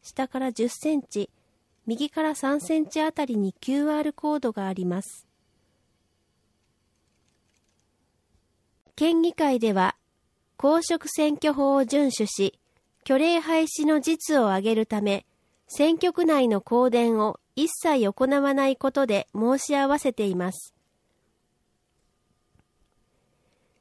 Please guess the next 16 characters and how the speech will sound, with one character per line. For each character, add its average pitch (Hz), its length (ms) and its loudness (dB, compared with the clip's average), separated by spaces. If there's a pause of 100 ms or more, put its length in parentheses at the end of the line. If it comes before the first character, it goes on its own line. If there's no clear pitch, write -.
(240)
議 311 140 0
会 330 260 4
の 247 140 2
様 220 240 2
子 233 220 -2
を 220 180 2 (160)
テ 311 120 2
レ 330 140 0
ビ 247 140 -2
や 202 140 0
イ 214 140 0
ン 285 100 -2
タ 311 240 0
ー - 20 0
ネ 302 140 0
ッ 320 60 -4